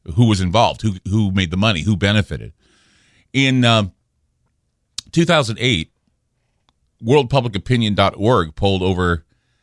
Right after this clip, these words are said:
sixteen thousand people in seventeen countries, uh, of the total population of two point five billion people represented in the survey.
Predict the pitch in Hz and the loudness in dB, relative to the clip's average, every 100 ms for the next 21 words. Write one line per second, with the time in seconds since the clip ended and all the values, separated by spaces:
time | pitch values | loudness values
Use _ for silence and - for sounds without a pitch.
0 | _ _ _ - - 180 - 147 131 127 | _ _ _ -6 -2 0 0 0 0 0
1 | 107 98 127 104 92 85 113 101 104 90 | -2 0 -2 0 -4 -2 -2 -2 -4 -2
2 | 117 107 - 82 78 - - _ _ _ | 0 0 -2 -4 -4 -10 -16 _ _ _
3 | _ _ _ _ 107 104 98 98 - 139 | _ _ _ _ -2 0 0 -2 0 0
4 | 113 110 101 95 98 92 82 113 92 95 | 2 0 0 -2 -2 -4 -6 -6 -2 -4
5 | 87 92 82 87 98 87 110 85 82 85 | 0 0 0 -2 -2 -2 -4 -6 -4 -4
6 | 80 82 78 76 73 120 107 82 69 | -4 -6 -6 -8 -6 0 0 0 -6